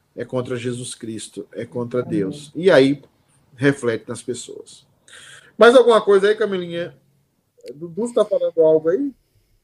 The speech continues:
Speaker 2: Tá, deixa eu ler o come-, os comentários aqui. É, a Dulcinha tá falando, "Misericórdia, Senhor." Depois ela fala, ó, "Muitos vão se apostatar da fé."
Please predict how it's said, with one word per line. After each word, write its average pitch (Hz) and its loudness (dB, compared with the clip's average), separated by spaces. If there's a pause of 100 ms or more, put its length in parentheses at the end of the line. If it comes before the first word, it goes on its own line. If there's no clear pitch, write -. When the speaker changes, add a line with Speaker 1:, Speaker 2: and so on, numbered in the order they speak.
Speaker 2:
Tá, 170 -18
deixa 165 -20
eu 202 -20
ler 185 -16
o 165 -20
come-, 160 -20
os 160 -20
comentários 151 -20
aqui. 170 -20 (1800)
É, 151 -18
a 156 -20
Dulcinha 160 -20
tá 175 -20
falando, 170 -20
"Misericórdia, 170 -20
Senhor." 151 -20 (1600)
Depois 165 -18
ela 175 -16
fala, 151 -16
ó, 143 -18
"Muitos 190 -20
vão 190 -20
se - -20
apostatar 190 -20
da 175 -18
fé." 139 -20